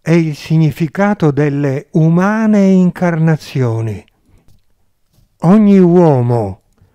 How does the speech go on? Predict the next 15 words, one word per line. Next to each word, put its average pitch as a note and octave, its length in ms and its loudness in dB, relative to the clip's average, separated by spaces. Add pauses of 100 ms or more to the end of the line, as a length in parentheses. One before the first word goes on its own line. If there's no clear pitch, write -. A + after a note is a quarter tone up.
(160)
dal D3+ 260 -2
selvaggio D#3+ 800 -4
a D#3+ 80 -6
colui D#3+ 480 -2
che D3 160 -8
sta - 280 -8
per D3+ 260 -6
lasciare D#3+ 580 -6
la C#3+ 140 -2
ruota E3+ 380 -4
delle D3 280 0
nascite F3+ 600 -2
e D#3 40 -2
delle D#3 300 0
morti, A2+ 680 -6